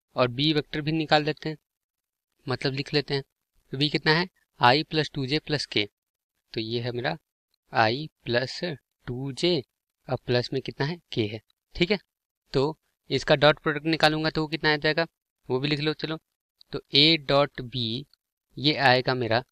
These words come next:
देखो डॉट प्रोडक्ट में हम क्या करते हैं कि I वाले का I के साथ मल्टीप्लिकेशन, J वाले का J के साथ और K वाले का K के साथ।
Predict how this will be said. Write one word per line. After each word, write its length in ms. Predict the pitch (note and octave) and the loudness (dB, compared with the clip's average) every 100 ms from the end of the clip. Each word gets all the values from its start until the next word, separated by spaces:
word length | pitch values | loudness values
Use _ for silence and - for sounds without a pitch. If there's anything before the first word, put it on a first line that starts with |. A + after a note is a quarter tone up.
| _ | _
देखो 180 | B2+ A#2+ | -4 -2
डॉट 240 | A2+ C3+ - | 2 2 2
प्रोडक्ट 260 | D3 C#3+ | -2 0
में 100 | D#3+ | 0
हम 80 | D3+ | 0
क्या 120 | D3+ | 2
करते 220 | D3 - E3 | 2 0 -4
हैं 120 | G3 _ _ - | -6 _ _ -6
कि 120 | D3+ | 0
I 260 | B2+ C3 C#3+ | 4 4 4
वाले 180 | C#3+ D3 | 2 2
का 120 | D#3 | 2
I 180 | B2 C3 | 4 2
के 80 | C#3 | 0
साथ 120 | D3 | -2
मल्टीप्लिकेशन, 600 | D3+ D3 C#3+ D3 D3 D#3+ | -2 -6 -6 -2 0 0
J 80 | C#3 | 0
वाले 160 | C3 C3 | 0 0
का 60 | B2+ | 0
J 140 | C3 | -2
के 100 | - | -2
साथ 260 | D3 F3 - | -2 -2 -2
और 200 | - B2+ | -4 -4
K 160 | - B2 | 0 2
वाले 160 | A#2+ C#3+ | 2 -2
का 60 | |
K 260 | D3 C3+ A2+ | -4 -6 -8
के 80 | A2+ | -8
साथ। 200 | - | -2